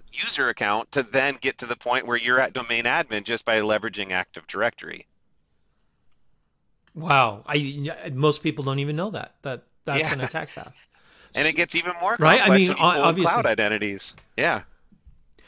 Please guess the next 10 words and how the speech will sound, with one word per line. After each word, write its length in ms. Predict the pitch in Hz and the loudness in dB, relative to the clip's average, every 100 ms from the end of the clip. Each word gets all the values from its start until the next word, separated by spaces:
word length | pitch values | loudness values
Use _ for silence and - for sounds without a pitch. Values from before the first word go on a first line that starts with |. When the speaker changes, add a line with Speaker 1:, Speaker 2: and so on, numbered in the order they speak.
| - - | -20 -12
Speaker 2:
Yeah, 440 | - 185 226 208 135 | 2 6 8 6 4
yeah, 140 | 147 | 2
I 40 | 165 | 0
can 160 | 175 | 2
imagine 540 | 160 151 170 151 120 113 | 0 2 0 -2 -4 -8
because, 640 | 135 147 135 131 123 - | -6 0 0 0 -6 -12
you 120 | 220 147 | -6 -4
know, 140 | 123 | -4
cloud 300 | - 147 160 | -2 0 2
identities, 760 | 139 131 127 123 127 123 120 | 0 -2 -4 -4 -6 -6 -8